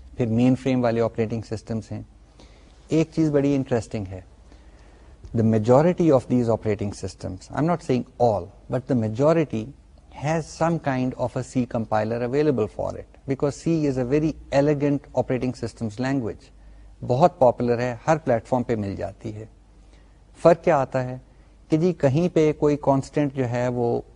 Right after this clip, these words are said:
تھوڑی جگہ لیتا ہے، کہیں پہ زیادہ جگہ لیتا ہے، کہیں پہ ویلیوز الٹا کے لکھی جاتی ہیں،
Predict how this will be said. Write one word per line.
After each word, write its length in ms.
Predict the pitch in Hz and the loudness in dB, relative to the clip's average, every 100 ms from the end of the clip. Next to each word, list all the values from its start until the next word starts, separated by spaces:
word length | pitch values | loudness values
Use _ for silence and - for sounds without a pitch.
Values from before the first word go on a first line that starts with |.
| - | -20
تھوڑی 300 | - 151 165 | 0 4 4
جگہ 120 | 147 131 | 4 4
لیتا 480 | 127 120 117 123 | 2 2 -2 -2
ہے، 60 | 120 | -4
کہیں 200 | - 117 | -4 -4
پہ 80 | 120 | -2
زیادہ 380 | 110 110 117 127 | -2 -2 0 2
جگہ 180 | 120 117 | 0 0
لیتا 360 | 117 110 110 117 | 0 -2 -4 -6
ہے، 80 | 117 | -4
کہیں 280 | 120 135 139 | -4 -2 2
پہ 220 | 143 139 131 - - | 2 0 -4 -18 -4
ویلیوز 560 | 110 120 127 139 139 127 | 2 4 6 4 4 2
الٹا 340 | 135 120 120 123 | 0 2 2 2
کے 140 | 147 | 2
لکھی 340 | 131 123 - 127 | 2 0 -2 0
جاتی 280 | 120 - | -2 -2
ہیں، 120 | 120 | -4